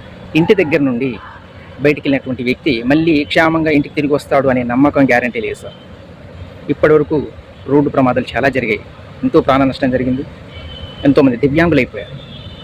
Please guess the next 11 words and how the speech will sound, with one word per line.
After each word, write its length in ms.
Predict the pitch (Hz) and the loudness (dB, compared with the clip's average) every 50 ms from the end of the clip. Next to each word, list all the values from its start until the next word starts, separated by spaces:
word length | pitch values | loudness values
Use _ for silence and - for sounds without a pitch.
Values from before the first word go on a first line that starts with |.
| - | -6
కాబట్టి 300 | - 127 120 117 - 143 123 - - - - - - - - - - - - - - 139 | -2 -2 -2 -2 -2 -4 -4 -4 -8 -14 -16 -16 -16 -16 -18 -18 -18 -18 -18 -10 -2 2
ఈ 40 | 135 139 | 2 2
యొక్క 160 | 131 - - 127 - - - - - - - - - - - | 2 2 0 0 0 -2 -8 -18 -18 -18 -18 -16 -16 -4 0
సమస్యను 360 | 151 147 208 170 - 311 277 127 - - - - - - - - - - - - - - - - - - - - - 123 123 | 2 2 2 2 0 -2 -2 -4 -6 -10 -18 -20 -20 -20 -20 -20 -20 -20 -20 -20 -20 -20 -20 -20 -20 -20 -20 -8 -2 0 0
ఆలకించి 380 | 131 135 - 147 139 - 147 165 - - - - - - - - - - - - - - - - - - - - | 0 0 -2 -4 -6 -6 -8 -14 -14 -18 -20 -20 -20 -20 -20 -20 -20 -20 -20 -20 -20 -20 -20 -20 -20 -12 -8 -6
ఈ 40 | 135 - | -2 0
సమస్య 180 | - 147 143 151 - | 0 0 0 0 0
పరిష్కారానికి 560 | 139 135 - - 156 151 143 131 127 - 143 113 - - - - - - | -2 0 2 4 4 4 4 2 2 0 -2 -4 -4 -6 -12 -14 -6 -2
ప్రజాప్రతినిధులు, 640 | 139 139 135 147 139 - 127 - 135 127 127 123 131 123 120 | 0 2 4 4 2 2 0 0 0 -2 0 0 0 0 0
అధికారులు 380 | 123 123 - 123 120 - 123 - - - - - - - - - - 123 | 0 0 2 0 0 0 -4 -10 -12 -16 -18 -18 -18 -18 -18 -8 -4 0
అందరూ 180 | 127 135 135 | 2 2 2